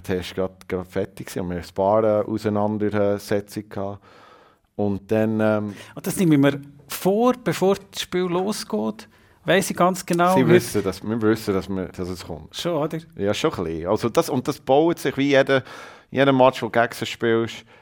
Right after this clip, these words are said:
Speaker 1: dann passiert wie etwas, oder vielleicht passiert mal nichts. Und dann, oder vielleicht habe ich mal, äh, einen anderen Spieler von ihnen verwutscht und der, er weiss es, weisst, er weiss es.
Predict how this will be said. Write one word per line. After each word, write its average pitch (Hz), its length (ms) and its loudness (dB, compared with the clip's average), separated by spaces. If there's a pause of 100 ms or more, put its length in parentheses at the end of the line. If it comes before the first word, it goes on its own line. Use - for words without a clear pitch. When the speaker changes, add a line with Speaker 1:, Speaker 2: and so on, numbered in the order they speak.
(120)
Speaker 1:
dann 92 100 -12
passiert 127 480 0
wie 120 140 0
etwas, 117 340 0
oder 92 100 -12
vielleicht 135 240 4
passiert 123 360 6
mal 113 200 4
nichts. 139 560 -4 (440)
Und 98 320 -8
dann, 104 480 0 (140)
oder 98 200 -2
vielleicht 113 300 0
habe 104 140 4
ich 101 60 -2
mal, 98 540 0
äh, - 40 -10
einen 98 100 -4
anderen 120 300 0
Spieler 117 320 -2
von 110 200 -2
ihnen 107 320 -2 (480)
verwutscht 110 580 0
und 95 240 -6
der, 104 280 2
er 104 200 2
weiss 95 360 -2
es, 82 180 -12
weisst, 92 180 -6
er 98 220 0
weiss 95 380 -4
es. - 260 -10